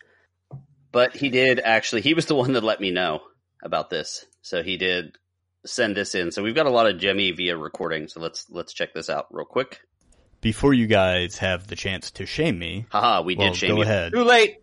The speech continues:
Speaker 3: We
Speaker 2: I
Speaker 3: got
Speaker 2: wanna
Speaker 3: you.
Speaker 2: issue an apology to our friends at A C P Pro. I incorrectly identified the latest track from them as Wolves and Ravens. That track is Ravens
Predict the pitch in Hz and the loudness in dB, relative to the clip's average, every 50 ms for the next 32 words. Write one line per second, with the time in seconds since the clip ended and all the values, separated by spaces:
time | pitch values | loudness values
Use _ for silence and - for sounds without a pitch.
0 | _ - 170 185 180 180 190 127 113 - - - - - 113 110 110 104 - - | _ -6 0 2 4 6 6 4 4 2 0 -2 -2 -4 -4 -4 -4 -4 -4 -6
1 | 95 90 - 104 95 95 95 90 - 92 92 92 90 - - 120 127 - - 107 | -8 -6 -4 -2 -2 -2 -4 -6 -8 -8 -10 -10 -8 -6 -6 -6 -4 -4 -4 -6
2 | 95 - 107 101 101 95 - 95 - - - 127 127 - - 123 107 - - 101 | -6 -6 -6 -6 -6 -6 -8 -10 -10 -8 -6 -4 -4 -4 -2 -4 -4 -4 -4 -6
3 | 95 - - - 156 170 156 151 147 139 - - - 117 120 117 117 110 - - | -6 -6 -4 0 4 6 6 8 6 6 4 2 -2 -2 0 0 0 -2 -4 -4
4 | 131 131 127 117 - 113 113 113 110 107 113 107 104 104 104 101 98 92 - _ | -2 -2 -2 -2 -2 0 0 0 0 0 -2 -4 -2 -2 -2 -2 -4 -6 -8 _
5 | _ _ _ _ _ _ _ _ - 147 139 127 123 113 110 - 98 95 95 92 | _ _ _ _ _ _ _ _ -2 0 2 2 2 2 2 0 0 0 0 0
6 | 90 87 90 107 - - 98 95 90 90 90 90 90 87 85 - - - 104 98 | -2 -4 -8 -12 -12 -8 -6 -6 -6 -6 -6 -8 -8 -10 -12 -12 -14 -14 -10 -6
7 | 110 139 190 180 127 95 - - - - 95 82 78 - - - 85 82 82 82 | -2 -2 -2 0 -2 -2 -4 -6 -6 -4 -4 -4 -4 -6 -10 -12 -12 -12 -12 -12
8 | 85 85 87 90 87 - - - 113 117 120 120 110 101 101 95 98 104 113 117 | -12 -12 -12 -12 -14 -12 -10 -6 -4 -2 -2 -2 -2 -4 -8 -6 -4 -2 -2 -2
9 | 113 110 107 107 101 - - 107 98 98 95 92 95 104 120 135 120 110 101 104 | -2 -4 -6 -10 -14 -12 -12 -10 -10 -10 -8 -6 -2 0 2 2 2 0 -2 -2
10 | 104 101 - - - 120 120 127 160 - - - - 139 127 127 123 120 - - | -4 -4 -8 -12 -10 -2 2 2 2 2 2 0 2 4 4 4 4 2 -4 -6
11 | 117 113 107 110 107 104 - _ _ _ _ _ _ _ - 110 120 123 117 110 | -4 -4 -2 -4 -4 -6 -10 _ _ _ _ _ _ _ -4 -2 0 0 0 0
12 | 110 107 101 98 | 0 -2 -2 -4